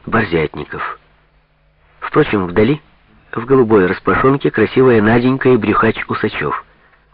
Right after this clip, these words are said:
Жеманно потряхивая глупой головкой — она говорит Усачеву: «У меня муж толстый, а вы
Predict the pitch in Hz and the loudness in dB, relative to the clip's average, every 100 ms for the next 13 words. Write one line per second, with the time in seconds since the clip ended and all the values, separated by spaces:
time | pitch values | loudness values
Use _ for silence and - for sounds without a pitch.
0 | _ _ _ - - 117 135 135 120 117 | _ _ _ -18 -10 0 2 4 2 2
1 | 117 - 117 101 110 104 98 95 107 101 | 0 2 2 2 2 2 2 2 0 2
2 | 98 90 98 123 135 - 143 - _ - | 0 2 2 2 0 -2 -4 -4 _ -4
3 | 101 95 123 120 101 104 - 107 - 87 | -2 2 2 4 4 2 0 -4 -4 -6
4 | 76 - - - - - - - - - | -6 -10 -18 -20 -20 -20 -20 -20 -20 -20
5 | - - 170 165 165 160 180 254 - - | -20 -6 0 2 2 0 2 0 0 -2
6 | - - - - - - - - - - | -6 -6 -8 -10 -12 -12 -18 -20 -20 -18
7 | - - - - - 156 156 | -16 -16 -14 -6 -4 -2 -2